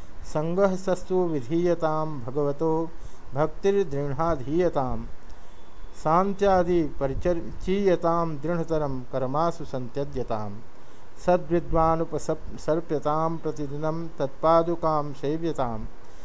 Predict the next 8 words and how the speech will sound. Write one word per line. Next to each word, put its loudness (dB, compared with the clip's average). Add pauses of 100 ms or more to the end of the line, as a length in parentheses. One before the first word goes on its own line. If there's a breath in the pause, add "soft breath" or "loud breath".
(380 loud breath)
ब्रह्मैकाक्षरमर्षताम 2
श्रुति -4 (200)
शिरोवाक्यम 0
समाकर्ण्यताम। -2
साधक -2 (100)
पंचकम। -2 (600 loud breath)
हे 2
साधकों, 2